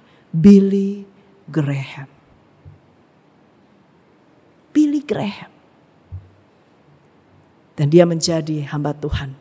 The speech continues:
pengkhotbah yang terkenal, yang memberikan revival pada gereja-gereja.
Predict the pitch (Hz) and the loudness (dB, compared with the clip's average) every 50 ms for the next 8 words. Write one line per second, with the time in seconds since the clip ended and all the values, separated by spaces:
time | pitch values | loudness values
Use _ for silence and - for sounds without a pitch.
0 | - - 165 151 - 156 156 160 170 160 160 156 156 165 - - 196 202 208 170 | -16 -14 -10 -6 -4 -4 -4 -4 -6 -8 -8 -10 -12 -16 -12 -6 -4 -2 -2 -2
1 | 147 147 - - - - - _ _ - 165 165 165 160 165 160 165 165 - 165 | -4 -6 -12 -20 -20 -20 -20 _ _ -6 -4 -4 -4 -4 -6 -8 -8 -8 -10 -10
2 | 160 165 151 - 165 147 151 147 - 151 139 135 135 143 - - - - - - | -12 -12 -10 -8 -6 -6 -6 -8 -8 -8 -8 -8 -10 -14 -20 -20 -20 -20 -20 -20
3 | - _ _ _ _ _ _ _ _ - _ _ _ 151 156 151 151 151 156 143 | -20 _ _ _ _ _ _ _ _ -20 _ _ _ -2 -2 -2 -2 -4 -6 -8
4 | 147 143 143 139 - - 135 135 131 - - - 135 135 131 - - - 156 | -8 -8 -8 -8 -10 -10 -10 -10 -12 -14 -12 -10 -10 -10 -10 -10 -12 -14 -14